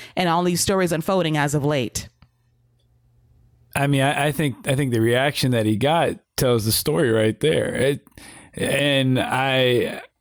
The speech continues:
Speaker 2: I'm not surprised by it. I'm, you know, I'm, I'm a guy who is, is fully, you know, I support the W W E one hundred percent. You know, I'm, I'm gonna watch all their programming or as much as I can.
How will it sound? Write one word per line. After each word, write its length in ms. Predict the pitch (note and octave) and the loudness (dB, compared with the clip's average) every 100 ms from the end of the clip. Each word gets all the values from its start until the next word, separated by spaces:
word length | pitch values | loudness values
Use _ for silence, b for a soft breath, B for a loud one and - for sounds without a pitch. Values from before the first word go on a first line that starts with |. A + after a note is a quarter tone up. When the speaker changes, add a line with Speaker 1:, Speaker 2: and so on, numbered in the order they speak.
| _ | _
Speaker 2:
I'm 320 | - D3 C3 | -2 0 2
not 280 | B2 B2 B2+ | 0 0 -2
surprised 600 | - C#3+ C#3 C3 C3 A#2+ | -4 -2 0 2 2 0
by 240 | A#2+ A#2+ B2 | 0 2 2
it. 260 | C3+ - _ _ | 2 -2 _ _
I'm, 560 | - B2 A#2+ A#2+ A#2+ A#2 B B B B | -4 0 2 2 2 2 B B B B
you 100 | A#2+ | 0
know, 100 | A2+ | 2
I'm, 300 | A#2+ C3 G#2+ | 0 -2 -2
I'm 200 | C3+ C3 | 0 0
a 60 | |
guy 440 | A2+ A#2 A#2+ B2+ B2+ | 0 0 0 0 2
who 180 | C3 B2 | 4 2
is, 180 | A2 | 2
is 180 | C3+ A2+ | 0 -2
fully, 400 | - C#3 D3 C#3 | 0 2 2 4
you 320 | A#2+ A2 A#2+ | 2 0 0
know, 100 | A#2+ | 0
I 180 | A2+ A2 | 2 0
support 460 | A#2+ C3 A2+ C3 A#2 | 0 -2 0 0 0
the 60 | |
W 280 | G#2+ A#2 G#2+ | 0 0 2
W 80 | B2+ | 2
E 40 | |
one 140 | A2 E2+ | 0 -2
hundred 380 | D#2 D3 B2+ A2 | -2 -2 -2 -2
percent. 400 | A#2 - A2 A2 | -4 -2 -2 0
You 80 | |
know, 120 | A2+ A2+ | 0 0
I'm, 160 | A2 | 0
I'm 120 | A2+ | 0
gonna 80 | A2+ | 0
watch 340 | A2 A2+ A#2+ B2+ | 2 2 0 0
all 180 | B2+ | 2
their 140 | C3+ B2 | 2 2
programming 540 | - B2 A#2 A#2+ A#2 | 0 0 0 0 0
or 80 | A2+ | 0
as 80 | A2+ | 2
much 240 | C3 - | 0 0
as 100 | A#2+ | 0
I 140 | A#2 A2 | 0 -2
can. 480 | - D#3 D3+ A#2+ | -2 0 0 0